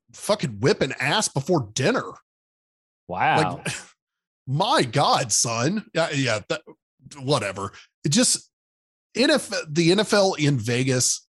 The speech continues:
Speaker 1: I, I don't know. You got a
Speaker 2: Oh
Speaker 1: bunch
Speaker 2: my
Speaker 1: of
Speaker 2: God, no, it's six thirty in the morning. This, this dude was up all night. So hours before the twenty twenty-two Pro Bowl, the twenty-six-year-old running back was at the Cromwell Casino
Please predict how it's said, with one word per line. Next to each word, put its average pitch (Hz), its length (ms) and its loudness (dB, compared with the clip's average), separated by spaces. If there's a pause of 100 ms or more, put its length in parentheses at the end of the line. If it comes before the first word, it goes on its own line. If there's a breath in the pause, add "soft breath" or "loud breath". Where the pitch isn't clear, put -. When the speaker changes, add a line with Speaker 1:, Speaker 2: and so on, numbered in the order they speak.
(1000)
Speaker 1:
I, 131 500 0
I - 20 2
don't 160 160 4
know. 160 400 4
You 127 160 -4
got 139 240 2
a 135 40 2
Speaker 2:
Oh - 40 2
Speaker 1:
bunch 220 240 4
Speaker 2:
my 180 60 4
Speaker 1:
of 147 60 6
Speaker 2:
God, 214 140 4
no, 208 160 4
it's 214 240 2
six 233 220 -4
thirty 220 260 0
in 196 80 -2
the 180 60 -2
morning. 170 400 -2
This, 185 300 -4
this 226 180 0
dude 233 180 0
was 190 180 2 (120)
up 175 240 2
all 151 180 4
night. 139 300 -2
So - 240 -4
hours 208 320 2
before 208 360 0
the 160 120 -2
twenty 170 320 -6
twenty-two 165 400 0
Pro 135 260 2
Bowl, 104 220 0
the 104 100 -8
twenty-six-year-old 160 640 0
running 131 260 2
back 117 180 0
was 113 100 -2
at 123 80 0
the - 80 -8
Cromwell 180 500 2
Casino 113 640 0